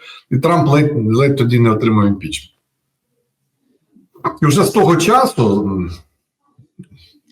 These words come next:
Трамп взагалі, він цікава людина. Її всі чомусь примітивізують, але це не так. От зверніть увагу, от візьміть Марка Рубіо, да?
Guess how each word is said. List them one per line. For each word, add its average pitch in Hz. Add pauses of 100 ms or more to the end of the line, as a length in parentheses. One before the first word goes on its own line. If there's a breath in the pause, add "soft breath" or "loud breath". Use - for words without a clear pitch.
(640)
Трамп 123
взагалі, 117 (340 loud breath)
він 98
цікава 107
людина. 95 (1400)
Її 131
всі 139
чомусь 135
примітивізують, 135
але 113
це -
не 156
так. 156
От -
зверніть 147
увагу, 90
от 82
візьміть 151
Марка 131
Рубіо, 85
да? 95